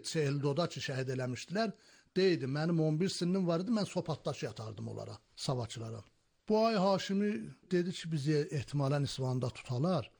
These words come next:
gedək Çarmal Bəxtiyar tərəfinə. Gedək Şərkurda. Şərkurd ilə İsfahanın arasında Zərrin şəhər vardı bir dənə. Zərrin şəhərə yetişməmişdə Paskah vardı. Paskahda bizi mütəəssifanə tutdular. Ay Haşimi ilə Bəndəy Həqiri tutdular.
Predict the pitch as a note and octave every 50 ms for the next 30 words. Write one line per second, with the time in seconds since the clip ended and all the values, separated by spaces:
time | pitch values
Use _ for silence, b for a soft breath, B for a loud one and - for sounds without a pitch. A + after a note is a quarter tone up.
0 | _ - - D3+ C#3+ B2 C#3 C3+ C#3 D3 E3+ F#3 F#3 - - - - - - -
1 | B3+ - _ - F3 - - - D3+ C#3+ C3 C3+ C3 B2+ A#2+ G#2+ A#2 A2 - -
2 | - A#2+ G#2+ - - G#2+ G#2+ G#2 - A2+ A2+ A2 G#2+ - _ _ _ _ _ -
3 | - G3+ G3+ A3+ G3+ - - D#3+ C3+ A#2 - - C3 A#2 A#2 - b b b b
4 | b b b b - - - A3 B3 B3 A3 A3+ - B3 B3+ - G3+ F3+ D#3 D#3
5 | - - - - - F3+ E3+ D#3+ D3+ D3 C#3+ C#3+ B2 B2+ G3+ A#3+ A#3 E3 D3 F3+
6 | D#3+ D3+ C3+ C#3 C#3 C3 - C#3 - - G#2+ G#2+ A2 G#2+ G#2 F#2+ A2 G#2+ G#2+ A2
7 | A2 A2 - - _ _ _ - E3 D3 G3 G#3+ G#3+ G3+ G3+ G#3 F#3+ - G#3+ G3+
8 | G3 A#3 A#3+ A3 F#3+ E3+ E3+ - - E3 D#3+ D3+ C#3 - - C3 - - - E3
9 | D3 - - A3+ G3+ F3+ F3+ F3+ F3 F3+ G#3 - - E3 - - - D#3 B2+ -
10 | F3+ E3+ D3 C#3+ C#3 C3 - C#3 C3+ A#2+ - - - B2+ B2 B2+ B2+ C3 E3 -
11 | _ _ _ _ _ _ - - F3 - - - C3 A#2+ A2 A#2 - - - _
12 | _ _ _ _ _ - D#3+ C#3 C3+ A2+ C3+ C#3+ C3+ - - E3 F3 F3 D3+ D#3
13 | E3 F#3+ F3+ - C3+ B2 A#2+ B2 B2 A2+ A#2+ B2 B2+ C#3 C#3 - - - - -
14 | B2+ A#2+ A2+ -